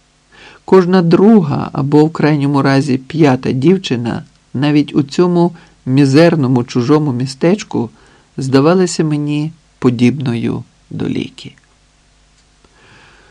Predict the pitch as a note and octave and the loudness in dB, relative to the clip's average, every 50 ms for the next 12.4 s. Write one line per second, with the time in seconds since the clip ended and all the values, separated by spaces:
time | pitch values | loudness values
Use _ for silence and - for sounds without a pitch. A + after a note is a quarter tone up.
0 | _ _ _ _ _ _ _ _ _ _ _ _ _ _ _ - F#3 F#3 G#3 A3 | _ _ _ _ _ _ _ _ _ _ _ _ _ _ _ 2 4 6 6 8
1 | A3 A3 A3 G3+ F#3+ G3+ F#3+ - - F#3+ F3+ - A3 G3 F#3 F3 F3+ E3 E3 F3+ | 8 8 6 6 4 0 0 0 -2 -2 0 0 0 0 2 0 0 0 0 -2
2 | F#3 E3 - - - A#3+ A#3 A#3 G3+ E3 A#2+ B2+ C3 - - - - - - - | -2 -2 -4 -2 0 4 4 4 4 2 0 -2 -4 -6 -12 -18 -20 -6 0 2
3 | E3+ E3+ F#3 F#3 F3 F3+ - F#3+ F#3+ F#3+ F#3 E3+ D#3 D3+ C3+ A#2+ A2 G#2+ A2+ G#2+ | 4 4 4 2 2 2 2 2 2 2 2 0 0 0 0 0 0 -2 -4 -6
4 | - D3 C#3 C3+ C#3 D3 D3+ D#3 E3 E3 D#3+ D#3 D#3 E3+ E3+ E3+ E3+ E3 - E3+ | -10 -12 -10 -4 -2 0 2 4 2 4 4 4 4 4 4 4 2 2 2 -2
5 | D#3+ - - - D#3+ D3 D#3 E3+ F3+ F3+ - F3 D#3+ D#3+ - _ - F#3+ F#3 F#3 | -2 -2 0 2 2 4 4 4 2 2 0 -2 -2 -2 -4 _ 2 4 4 4
6 | F3+ - - E3+ E3+ F3 E3 E3 F#3+ E3+ E3 F3 D#3+ - F#2+ - - - _ _ | 4 0 -4 -4 -2 0 0 0 0 0 -2 -2 -4 -6 -6 -6 -8 -12 _ _
7 | _ _ _ _ _ _ _ _ _ _ _ _ - D#3 E3 - - E3+ E3 E3 | _ _ _ _ _ _ _ _ _ _ _ _ -6 -6 -6 -4 -2 -2 0 0
8 | E3 D#3 D3+ C#3 B2 B2 C3 C3 - B2 A#2+ A#2+ B2 - - - C#3+ D3 D3 D3 | 0 -2 0 0 0 0 0 -2 -4 -6 -6 -6 -6 -6 0 2 4 4 4 2
9 | D#3+ D#3 - - - B2 B2+ B2 B2 C3+ C#3+ D3 C#3+ - - B2+ C3 C3 - - | 0 -4 -6 -8 -6 -4 -4 -2 2 2 2 2 0 -2 -4 -6 -6 -6 -8 -14
10 | - - _ _ - C#3 C3+ C#3 - C3+ - - G3+ G3 F3 D#3 D3 C3+ - - | -20 -20 _ _ 0 0 0 0 -4 -6 -4 -2 0 2 4 2 2 2 2 0
11 | D3+ C3 B2+ B2 B2+ C3 C#3+ C3+ - D3 C3+ B2 B2+ B2+ C3 A#2+ A#2+ A#2 A#2 G#2 | -2 -2 0 0 0 0 0 0 -2 -6 -6 -4 -6 -6 -6 -6 -6 -6 -6 -8
12 | G2 - B2 A#2 - - - | -8 -10 -12 -16 -18 -18 -18